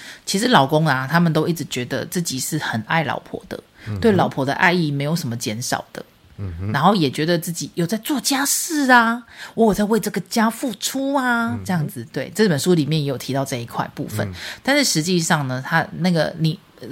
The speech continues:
Speaker 1: 各位有在听节目的老公们要去想一件事情，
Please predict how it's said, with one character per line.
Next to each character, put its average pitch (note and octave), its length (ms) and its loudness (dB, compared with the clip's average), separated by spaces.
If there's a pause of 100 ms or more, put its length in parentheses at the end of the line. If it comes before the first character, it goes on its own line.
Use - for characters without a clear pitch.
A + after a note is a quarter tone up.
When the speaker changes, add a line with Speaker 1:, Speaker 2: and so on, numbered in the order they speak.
Speaker 1:
各 G#3 160 4
位 E3+ 340 4
有 D3 140 0
在 F3 140 2
听 E3+ 200 2
节 D3+ 160 0
目 D#3 160 0
的 C#3+ 100 0
老 A#2 180 -4
公 C#3+ 180 -4
们 C#3 140 -2
要 C#3+ 120 0
去 D#3+ 160 -2
想 - 280 -2
一 - 20 -10
件 C3 180 -6
事 C3 200 -6
情， - 180 -10